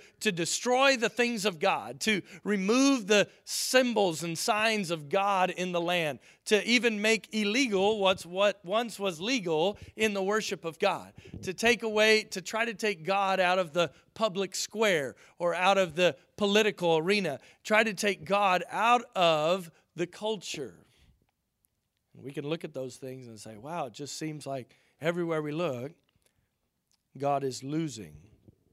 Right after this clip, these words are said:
He talks about how the enemy would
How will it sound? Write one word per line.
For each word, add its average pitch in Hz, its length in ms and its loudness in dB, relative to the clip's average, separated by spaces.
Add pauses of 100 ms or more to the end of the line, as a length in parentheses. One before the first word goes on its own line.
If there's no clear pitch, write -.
(760)
He 180 120 -6
talks 202 300 4
about 185 200 6
how 208 80 10
the 190 200 4
enemy 220 340 6
would 180 420 4